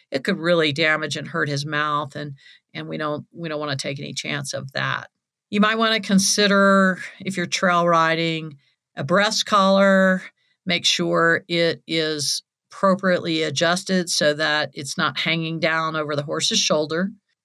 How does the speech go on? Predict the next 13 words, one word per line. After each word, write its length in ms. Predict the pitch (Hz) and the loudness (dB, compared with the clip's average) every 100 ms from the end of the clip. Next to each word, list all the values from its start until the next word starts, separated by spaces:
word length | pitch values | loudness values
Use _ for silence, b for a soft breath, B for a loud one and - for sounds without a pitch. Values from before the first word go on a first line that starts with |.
| _ | _
Also, 500 | 180 185 190 190 185 | 0 0 2 4 4
some 260 | 185 - 175 | 4 0 -2
people 360 | - 185 180 170 | -2 0 2 2
like 280 | 165 160 143 | 0 -2 -4
to 120 | 165 | -6
use 260 | 160 165 | -4 -2
a 80 | - | -2
crupper, 640 | - - 214 202 226 226 240 B B B _ - | -4 -4 -2 0 0 0 0 B B B _ -8
and 240 | 160 165 | -6 -2
that 200 | 165 170 | 0 0
is 160 | 165 160 | 0 0
a 60 | |
strap 640 | 170 - - 165 165 165 | 0 0 0 0 2 -2